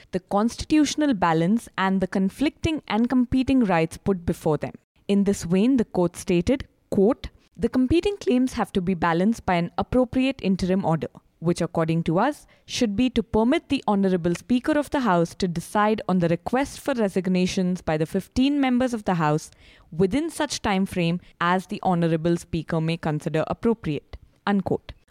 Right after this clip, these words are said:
A trust vote is scheduled to be held in the Assembly tomorrow. The legislators had filed two petitions last week against the Speaker's delay in accepting their resignations.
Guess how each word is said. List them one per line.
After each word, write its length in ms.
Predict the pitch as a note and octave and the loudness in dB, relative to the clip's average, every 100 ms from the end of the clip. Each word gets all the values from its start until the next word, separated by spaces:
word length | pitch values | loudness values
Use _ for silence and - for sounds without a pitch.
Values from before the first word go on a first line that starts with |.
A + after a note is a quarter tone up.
| - | -6
A 40 | G3 | -6
trust 340 | - C#4 D4+ - | -2 -2 -2 2
vote 220 | F4 - | 2 2
is 120 | A#3 | -4
scheduled 520 | - F#3 D#3 F3+ F3+ | -2 -2 2 2 2
to 80 | F#3 E3+ | 0 0
be 60 | |
held 300 | E3+ E3+ F3+ G3+ | 0 2 0 -2
in 80 | F3+ | 0
the 140 | E3 E3 | 2 0
Assembly 400 | - D#3+ D#3 E3+ | 0 0 0 0
tomorrow. 380 | F3+ D3+ D3 - _ - - | 2 0 -2 -6 _ -20 -6
The 60 | A3+ | -2
legislators 760 | A3+ A3 F#4 - F#4 F4 F4+ F4 | 0 2 0 0 0 2 0 0
had 120 | A3 | -4
filed 380 | - F3+ D#3+ G#3 | -2 0 2 2
two 100 | B3+ | 0
petitions 640 | A#3+ F3+ E3 - E3 F3+ E3+ | 0 -2 -2 -2 -2 -2 0
last 260 | D3+ - F3 | 0 0 0
week 220 | A#3 - | 0 -2
against 360 | F3 E3 D#3+ - | -2 0 -2 -2
the 60 | |
Speaker's 520 | E3+ - B3+ - F4 - G#3 | -6 0 -2 2 0 0 2
delay 260 | G#3+ A#3+ C4+ | 2 2 0
in 200 | G3 F3+ | 2 0
accepting 500 | - - - G3+ A3+ | 0 -4 -2 0 2
their 140 | G3 E3 | 2 0
resignations. 800 | E3+ E3 D#3+ D3 - - - | 0 -2 -2 -2 -4 -12 -18